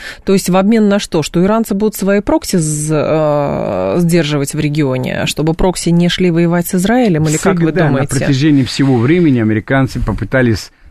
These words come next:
Speaker 2: через своих, м, посредников в разных странах, э, м, сохранить переговорный процесс с Ираном для
Speaker 1: Мгм.
Speaker 2: того, чтобы каким-то образом найти точки соприкосновения, м, в
Speaker 1: Так.
Speaker 2: решении вопросов, э,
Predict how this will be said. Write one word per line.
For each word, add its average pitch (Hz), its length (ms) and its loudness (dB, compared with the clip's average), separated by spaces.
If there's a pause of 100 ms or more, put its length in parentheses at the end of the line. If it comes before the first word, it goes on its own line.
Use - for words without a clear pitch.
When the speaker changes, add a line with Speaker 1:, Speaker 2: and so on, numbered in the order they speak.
(140)
Speaker 2:
через 110 220 2
своих, 117 500 -2
м, 107 380 2
посредников 120 800 -2
в 98 280 -2
разных 104 400 -2
странах, 143 480 -2 (440)
э, - 60 -8
м, 101 1080 0
сохранить 131 560 0
переговорный 113 520 0
процесс 107 400 -2
с - 100 -8
Ираном 143 460 2 (140)
для 180 280 2
Speaker 1:
Мгм. 185 80 2
Speaker 2:
того, 143 220 2
чтобы 117 440 -2
каким-то 120 460 -2
образом 123 320 2
найти 113 400 0 (420)
точки 143 400 0
соприкосновения, 123 1080 0
м, 101 300 0
в 90 100 -2
Speaker 1:
Так. 104 80 0
Speaker 2:
решении 113 880 0
вопросов, 110 640 -2
э, 104 160 -2